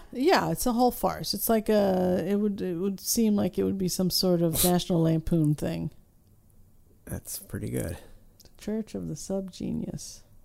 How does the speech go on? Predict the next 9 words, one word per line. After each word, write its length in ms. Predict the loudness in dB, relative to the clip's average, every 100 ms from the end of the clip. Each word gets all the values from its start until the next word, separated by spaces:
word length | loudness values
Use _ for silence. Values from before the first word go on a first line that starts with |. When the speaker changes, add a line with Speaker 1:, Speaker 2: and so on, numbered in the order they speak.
| -8
Speaker 2:
What 200 | 0 2
happened 460 | 4 2 2 0 2
in 160 | 0
National 400 | 0 -2 -2 -4
Lampoon? 560 | -2 -2 -2 -4 -4 -6 -14 -20 -20 -20 -20 -20 -20 -16 -4
Speaker 1:
What 120 | 0
happened 280 | 0 0 -2
to 80 | 0
them? 200 | 0